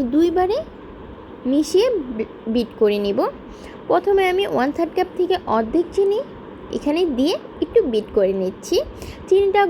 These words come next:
গলা অবধি ভালোভাবে বিট করে নেবেন। আর এইখানে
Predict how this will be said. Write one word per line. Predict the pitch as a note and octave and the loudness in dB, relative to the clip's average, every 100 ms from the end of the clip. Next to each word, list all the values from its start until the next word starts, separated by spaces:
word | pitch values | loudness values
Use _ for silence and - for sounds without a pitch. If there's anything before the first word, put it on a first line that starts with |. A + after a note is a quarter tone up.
| C4 | 4
গলা | A3+ B3 A3+ | 6 4 2
অবধি | A3+ F#4 C5+ D4 | -2 -4 -4 -2
ভালোভাবে | D#4+ F4 F4 E4 F4+ C4+ | -2 0 0 2 2 0
বিট | A3 - | -2 2
করে | G3+ F#3+ F3+ | 2 2 -2
নেবেন। | - A2 - - - - - - - - - - - - - | -8 -10 -12 -16 -16 -18 -18 -18 -18 -18 -16 -16 -14 -6 -4
আর | - - D4+ | -4 0 2
এইখানে | E4 F4+ F#4 G4+ | 2 2 2 2